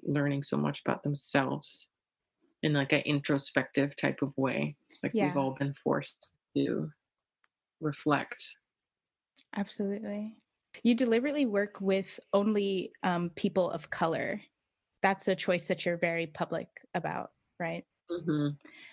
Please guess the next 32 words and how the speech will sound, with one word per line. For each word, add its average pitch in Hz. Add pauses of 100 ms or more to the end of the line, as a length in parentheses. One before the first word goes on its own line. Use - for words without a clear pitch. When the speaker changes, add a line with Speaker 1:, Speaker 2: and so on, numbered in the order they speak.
(140)
Speaker 2:
I 208
would 202
love 202
it 240
if 226
you 208
would 196
explain 185
sort 185
of 185
your 175
rationale 170
behind 190
that, 233 (160)
and 185
then 175 (420)
what 180
is 196
your 185
process 180
of, 175
like, 156
finding 180
these 175
people 165 (240)
to -
collaborate 175
with? 208 (440)
Speaker 1:
Sh-, -
absolutely. 185
So 185
I've 180